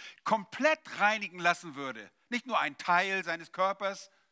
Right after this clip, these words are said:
waschen würde, sondern komplett reinigen würde und das so auch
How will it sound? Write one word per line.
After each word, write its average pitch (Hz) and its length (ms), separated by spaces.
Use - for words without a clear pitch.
waschen 180 340
würde, 185 340
sondern 143 440
komplett - 640
reinigen 160 380
würde 147 360
und 139 200
das 151 220
so 147 380
auch 123 380